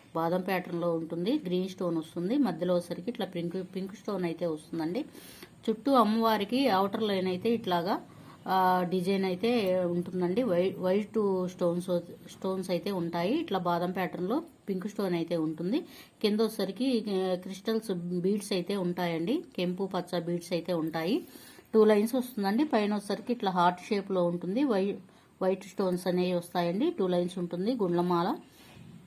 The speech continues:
ఎడ్జెస్‌కే ఇట్లా లింక్స్ అయితే ఉంటాయండి. ఇట్లా లింక్స్ లెంత్ వచ్చేసరికి ట్వంటీ ఎయిట్ ఇంచెస్ ఉంటుందండి. లెంత్ అయితే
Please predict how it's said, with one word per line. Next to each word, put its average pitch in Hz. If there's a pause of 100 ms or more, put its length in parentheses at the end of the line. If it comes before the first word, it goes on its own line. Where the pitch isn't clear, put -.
(1600)
ఎడ్జెస్‌కే 190
ఇట్లా 180
లింక్స్ 175
అయితే 180
ఉంటాయండి. 175 (260)
ఇట్లా -
లింక్స్ 180 (1000)
లెంత్ 185
వచ్చేసరికి 208 (1900)
ట్వంటీ 214
ఎయిట్ 233
ఇంచెస్ 226
ఉంటుందండి. 202
లెంత్ 190
అయితే 202